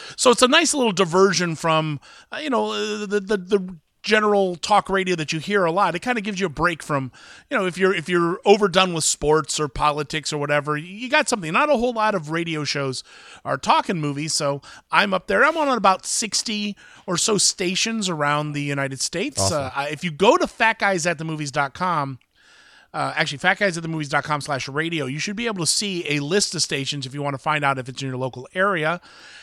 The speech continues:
Speaker 1: And I've been doing this almost ten years, actually. Uh,
Speaker 2: Wow.
Speaker 1: the show started out as a podcast and has moved to terrestrial radio. You can still get it as a podcast on fat guys at the movies dot com every week. And various stations around the country, I also do call-ins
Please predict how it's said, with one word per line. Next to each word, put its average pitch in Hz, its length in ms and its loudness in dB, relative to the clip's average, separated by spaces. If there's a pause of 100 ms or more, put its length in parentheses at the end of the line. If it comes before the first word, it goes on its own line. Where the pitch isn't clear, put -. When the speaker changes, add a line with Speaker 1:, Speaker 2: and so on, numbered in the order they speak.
(320)
Speaker 1:
And 180 480 0 (100)
I've 196 240 0
been 220 160 -2
doing 269 300 -2
this 190 280 0
almost 285 440 -2
ten 185 200 -6
years, 143 480 -8
actually. 117 640 -10
Uh, 110 140 -12
Speaker 2:
Wow. 98 80 2
Speaker 1:
the 120 180 6
show 339 140 2
started 240 420 4
out 185 240 4
as 160 100 -4
a 151 60 -8
podcast 135 720 -4 (720)
and 147 200 2
has 151 240 0
moved 170 280 -2
to - 80 -12
terrestrial 156 500 -2
radio. 131 460 -4
You 147 180 -6
can 143 140 -8
still 208 260 -2
get 185 160 0
it 190 100 -4
as 165 140 -2
a 147 60 -6
podcast 143 520 -2
on 160 160 -4
fat 151 240 -4
guys 131 240 -6
at 131 180 -6
the - 40 -12
movies 123 460 -8 (300)
dot 135 200 0
com 165 260 -2 (120)
every 170 200 2
week. 160 360 -6 (360)
And 160 360 0
various 277 440 2
stations 220 460 -2
around 185 220 0
the 170 60 -10
country, 175 300 -2
I 156 40 0
also 151 340 0
do 143 140 -6
call-ins 131 580 -4